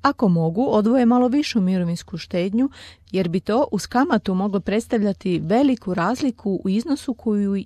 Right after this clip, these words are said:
ćete imati u trenutku umirovljenja. Pod pretpostavkom da ste vlasnik doma u kojem živite i da živite sami, u udruzi su dvije tisuće šeste godine procjenjivali da vam je za mirovinu potrebno trideset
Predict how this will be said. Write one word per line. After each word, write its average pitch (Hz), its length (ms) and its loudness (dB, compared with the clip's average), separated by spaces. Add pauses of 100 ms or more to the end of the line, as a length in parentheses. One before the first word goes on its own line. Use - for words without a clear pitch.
ćete 190 440 -6
imati 254 540 0
u 208 120 -2
trenutku 180 500 -4
umirovljenja. 156 720 -6 (640)
Pod - 160 -6
pretpostavkom 233 680 0
da 185 120 -2
ste 190 180 -6
vlasnik 202 380 0
doma 233 280 4
u - 20 -2
kojem 185 260 -2
živite - 420 -6
i - 80 -8
da - 160 -6
živite 165 460 -6
sami, 214 580 0 (120)
u 180 200 -4
udruzi 240 380 0
su 208 220 -6
dvije 247 220 -2
tisuće 233 460 -6
šeste 208 400 -4
godine 175 420 -4
procjenjivali 170 840 -4 (440)
da 208 180 0
vam 254 180 4
je 220 80 4
za 180 120 -6
mirovinu 196 540 0
potrebno 226 760 -2
trideset 262 500 -6